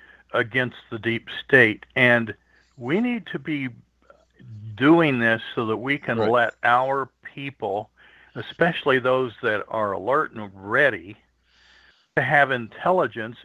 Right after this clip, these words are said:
Speaker 1: information, so they know what to do.
Speaker 2: Right. Yeah.
Speaker 1: Let
Speaker 2: Knowing
Speaker 1: me
Speaker 2: what
Speaker 1: tell
Speaker 2: to
Speaker 1: you
Speaker 2: do
Speaker 1: what,
Speaker 2: is critical.
Speaker 1: because
Speaker 2: Right.
Speaker 1: you need your guns. Just have your guns ready.
Speaker 2: Mm-hmm.
Speaker 1: That's okay. If we didn't have 'em, things would be worse right now.
Speaker 2: Oh, man.
Speaker 1: Well, what are you gonna do in
Speaker 2: We'd
Speaker 1: the
Speaker 2: be dead.
Speaker 1: meantime?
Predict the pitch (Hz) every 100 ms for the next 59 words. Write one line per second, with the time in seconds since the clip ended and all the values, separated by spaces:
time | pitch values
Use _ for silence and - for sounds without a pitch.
0 | - 156 185 - 143 131 127 123 - 98
1 | 92 - - 120 123 120 131 - 147 -
2 | - 123 135 175 131 - _ - 101 101
3 | 95 - - 117 98 98 101 120 226 127
4 | 180 165 139 131 - - - 123 110 107
5 | 98 175 107 107 185 233 254 160 139 165
6 | 170 113 95 _ _ - 196 - 202 202
7 | 160 160 151 143 123 98 92 135 - _
8 | - 120 131 147 233 180 - 113 117 -
9 | _ - - - 170 156 160 156 175 156
10 | 151 160 160 156 - 139 127 131 139 147
11 | 131 110 - 104 95 98 98 127 _ 143
12 | 123 110 151 151 185 202 196 180 175 156
13 | 170 160 151 143 127 160 127 117 92 -